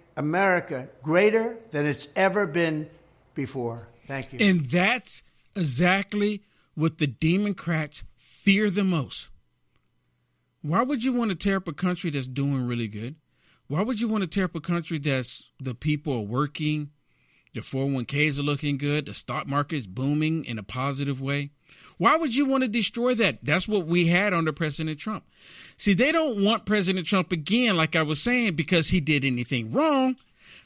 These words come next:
Speaker 2: They don't want President Trump because he was doing everything right.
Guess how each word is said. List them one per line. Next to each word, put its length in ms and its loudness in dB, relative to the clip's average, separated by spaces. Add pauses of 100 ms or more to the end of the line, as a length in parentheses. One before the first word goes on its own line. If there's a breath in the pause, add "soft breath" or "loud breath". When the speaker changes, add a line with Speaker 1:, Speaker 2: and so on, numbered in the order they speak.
Speaker 2:
They 240 6
don't 180 4
want 180 2
President 400 2
Trump 220 0
because 260 2
he 80 2
was 180 2
doing 320 4 (220)
everything 720 4
right. 440 2